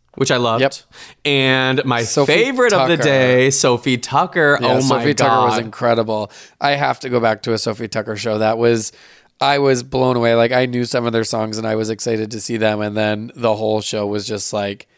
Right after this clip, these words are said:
Speaker 2: that show for me.
Speaker 1: Talk
Speaker 2: I
Speaker 1: about
Speaker 2: loved the set. I loved the vibe.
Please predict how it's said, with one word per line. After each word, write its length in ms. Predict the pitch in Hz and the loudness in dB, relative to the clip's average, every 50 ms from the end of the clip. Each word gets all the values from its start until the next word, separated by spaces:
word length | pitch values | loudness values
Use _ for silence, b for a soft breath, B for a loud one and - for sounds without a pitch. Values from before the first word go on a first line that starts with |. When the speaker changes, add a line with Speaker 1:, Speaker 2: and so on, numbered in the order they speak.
| _ _ _ _ _ - | _ _ _ _ _ -16
Speaker 2:
that 360 | - 113 113 107 110 - - - | -4 0 0 0 0 -2 -6 -8
show 240 | - 101 98 101 98 | -8 -6 -8 -8 -10
for 180 | - - 101 | -12 -14 -14
me. 300 | 101 107 107 110 110 - B B B B B B | -14 -14 -16 -16 -18 -20 B B B B B B
Speaker 1:
Talk 220 | - 175 190 202 | -2 0 0 0
Speaker 2:
I 60 | 202 | 0
Speaker 1:
about 260 | - - 208 196 190 190 | 2 2 2 2 2 2
Speaker 2:
loved 120 | 180 131 | 0 0
the 40 | 120 | 0
set. 640 | - - - - - 170 165 165 170 165 165 - - | 0 -2 -2 0 2 2 4 4 6 4 4 2 0
I 100 | 123 120 | -2 -2
loved 320 | 117 117 113 110 110 113 113 | 0 2 0 0 0 0 -4
the 120 | 113 110 | -6 -2
vibe. 500 | 117 147 147 151 151 151 147 151 147 | 0 2 2 4 4 4 4 2 0